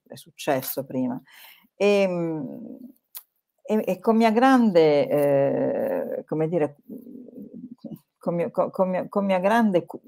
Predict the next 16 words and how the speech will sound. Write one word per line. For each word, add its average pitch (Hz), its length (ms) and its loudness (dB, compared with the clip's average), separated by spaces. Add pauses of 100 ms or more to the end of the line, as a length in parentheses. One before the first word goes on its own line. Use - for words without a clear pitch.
curios-, 202 440 2
no, 196 180 -4
curiosità, 165 480 -2
anche 170 280 -2
sorpresa, 156 760 0
no? 175 260 -2
Sorpresa, 185 680 -4 (600)
ho 233 120 8
trovato 240 380 4
che 202 100 0
non, 160 340 -2
non 170 140 -4
c'era 190 260 -2
praticamente 147 680 -4
nulla. 135 520 -6 (680)
Cioè, 190 440 2